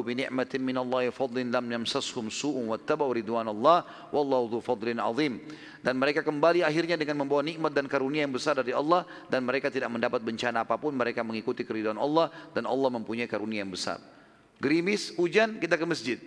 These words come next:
Awalnya syaitan was-was. Begitu kita pulang, bawa nikmat. Alhamdulillah, sudah tercatat. Enggak ada orang mati kena, kena hujan. Hah? Hah?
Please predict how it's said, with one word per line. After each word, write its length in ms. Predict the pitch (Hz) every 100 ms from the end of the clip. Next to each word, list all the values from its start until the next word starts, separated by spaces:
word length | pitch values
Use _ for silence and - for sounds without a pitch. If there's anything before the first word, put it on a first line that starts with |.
| -
Awalnya 400 | - 139 160 190
syaitan 240 | 175 170 160
was-was. 400 | 156 127 107 - - -
Begitu 240 | 147 202
kita 160 | 220 208
pulang, 400 | 190 240 247 214
bawa 240 | 202 262
nikmat. 320 | 254 226 190 170 -
Alhamdulillah, 480 | - 190 147 131 156
sudah 160 | 185 -
tercatat. 400 | 165 - - - - - - -
Enggak 240 | 165 151
ada 40 | 151
orang 160 | 151
mati 240 | 143 143 147
kena, 160 | 135
kena 240 | 127 131 123
hujan. 240 | 123 120 107 - -
Hah? 160 | - 233 480 - - - - - - - - -
Hah? 180 | 104 123